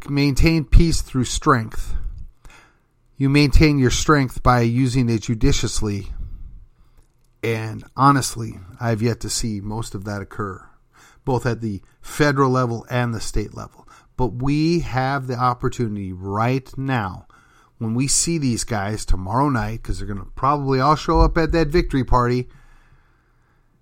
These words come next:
to tell them, "We got you across the finish line. You work for us." You don't work for the deep pocket, out-of-state people that came in here and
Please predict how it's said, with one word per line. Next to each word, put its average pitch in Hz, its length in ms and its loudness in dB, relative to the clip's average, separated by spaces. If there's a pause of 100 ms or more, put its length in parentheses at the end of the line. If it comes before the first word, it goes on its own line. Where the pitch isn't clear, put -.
(500)
to - 80 -6
tell 175 280 8
them, - 260 -8 (720)
"We 110 80 -12
got 160 340 2
you 175 80 -4
across 175 320 4
the - 40 -6
finish 170 300 -2
line. 117 340 -2 (800)
You 165 200 8
work 143 220 8
for 123 220 0
us." - 560 -8 (1600)
You 160 120 10
don't 190 180 6
work 175 220 6
for 156 200 2
the 127 240 2
deep 135 300 -2
pocket, 139 420 4
out-of-state 135 600 0
people 120 280 -2
that 110 120 -4 (320)
came 135 260 2
in 135 140 2
here 123 280 2
and 110 160 -2